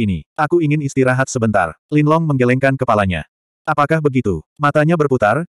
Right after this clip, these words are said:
Meng Zhao tiba-tiba bertanya, "Tuan Muda Tang, bisakah kita berbicara secara pribadi?" "Ada urusan apa Tuan Muda Meng?" Meskipun Lin Long mengatakan ini,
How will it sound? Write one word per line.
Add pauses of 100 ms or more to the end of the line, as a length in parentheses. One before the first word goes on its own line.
Meng
Zhao
tiba-tiba
bertanya, (160)
"Tuan
Muda
Tang,
bisakah
kita
berbicara
secara
pribadi?" (880)
"Ada
urusan
apa
Tuan
Muda
Meng?" (280)
Meskipun
Lin
Long
mengatakan
ini,